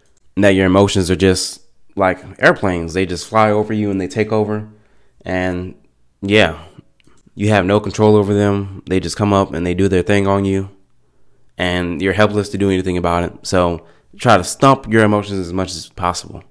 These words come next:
The people who believe that stuff, they end up always fighting themselves. They're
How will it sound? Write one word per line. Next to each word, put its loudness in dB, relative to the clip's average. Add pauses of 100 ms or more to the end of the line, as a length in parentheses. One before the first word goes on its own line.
(800)
The -2
people 2
who -2
believe 2
that 2
stuff, -2 (260)
they -2
end -2
up -6 (180)
always 0
fighting 4
themselves. -2
They're 0